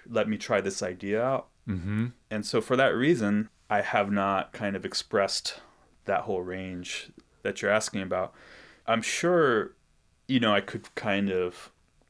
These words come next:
Speaker 1: find that space,
Speaker 2: Uh-huh.
Speaker 1: but it just hasn't called
Speaker 2: Yeah,
Speaker 1: me.
Speaker 2: you haven't gone too far down this road anyway. So, I mean, there's all kinds of areas you're gonna shine a flashlight on,
Speaker 1: Yeah,
Speaker 2: and who knows
Speaker 1: right.
Speaker 2: where you're gonna end up.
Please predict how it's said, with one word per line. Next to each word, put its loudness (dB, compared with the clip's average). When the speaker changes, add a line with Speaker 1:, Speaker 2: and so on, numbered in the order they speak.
Speaker 1:
find -2
that 0
space, -2
Speaker 2:
Uh-huh. -4
Speaker 1:
but 4
it -4
just -4
hasn't 0
called -2
Speaker 2:
Yeah, 4
Speaker 1:
me. -10
Speaker 2:
you 4
haven't 6
gone 4
too -4
far 2
down 0
this -6
road 2
anyway. -2
So, -4
I 2
mean, -2
there's -4
all 0
kinds -6
of -8
areas -2
you're -6
gonna -4
shine -4
a -6
flashlight -2
on, 2
Speaker 1:
Yeah, 4
Speaker 2:
and -6
who -4
knows 0
Speaker 1:
right. -6
Speaker 2:
where 0
you're 0
gonna 0
end -2
up. 2